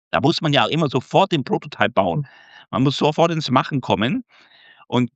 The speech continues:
Speaker 1: deswegen ist Prototypen ganz, ganz wichtig. Ich glaube, das ist ein ganz großes Asset, wenn jemand überzeugen will mit seiner Geschichte.
Speaker 2: Du hast 'n wichtigen Punkt gesagt. Geschichten gehen links rein, rechts wieder raus und wir meinen dann natürlich die Ohren.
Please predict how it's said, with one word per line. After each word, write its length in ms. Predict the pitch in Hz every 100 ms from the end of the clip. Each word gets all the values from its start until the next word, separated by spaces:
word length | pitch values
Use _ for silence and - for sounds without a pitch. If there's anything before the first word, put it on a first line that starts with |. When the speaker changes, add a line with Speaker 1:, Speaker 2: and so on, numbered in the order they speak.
| -
Speaker 1:
deswegen 420 | 139 143 139 135
ist 200 | 123 -
Prototypen 580 | - 151 123 120 127 123
ganz, 240 | 135 175
ganz 220 | 143 135 131
wichtig. 280 | 127 95 98
Ich 60 |
glaube, 220 | 120 123
das 100 | 117
ist 120 | 110 -
ein 160 | 120
ganz 280 | 123 143 -
großes 320 | - 135 110 -
Asset, 460 | 151 - 123 - - - - - _
wenn 140 | 104 131
jemand 260 | 127 123
überzeugen 640 | 120 127 - 143 160 165
will 120 | 131 127
mit 160 | 117
seiner 260 | 117 113 110
Geschichte. 580 | 104 - 110 - 80 - _ _ _
Speaker 2:
Du 60 | 180
hast 120 | -
'n 60 | -
wichtigen 300 | 214 - 196
Punkt 220 | - 214 180
gesagt. 320 | 139 147 139
Geschichten 500 | 135 - - - 185
gehen 280 | 180 170 165
links 300 | 185 165 165
rein, 240 | 160 175
rechts 280 | 165 156 -
wieder 160 | 160 143
raus 360 | 143 208 -
und 100 | 165
wir 80 | 156
meinen 240 | 156 160
dann 120 | 160 151
natürlich 360 | 151 175 147
die 140 | 175 -
Ohren. 320 | 170 175